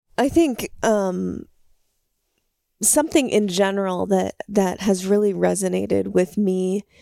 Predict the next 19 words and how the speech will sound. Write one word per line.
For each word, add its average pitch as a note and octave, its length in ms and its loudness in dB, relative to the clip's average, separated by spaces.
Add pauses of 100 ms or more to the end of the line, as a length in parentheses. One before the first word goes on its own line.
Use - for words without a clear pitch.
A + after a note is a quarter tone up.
(260)
in G3+ 100 0
our F#3+ 140 0
conversation G3 800 0
before G3+ 400 0
we G#3 120 -2
pushed - 380 -2
record, F#3+ 580 0
honestly, G#3 380 2
within G3 280 0
the F#3 60 -2
first G3+ 300 -2
five F#3+ 320 0
minutes F#3+ 320 -2
of F#3 100 -2
us F3+ 160 -2
walking F#3+ 440 0
into F3+ 220 -4
your E3+ 140 -2
door, - 460 -2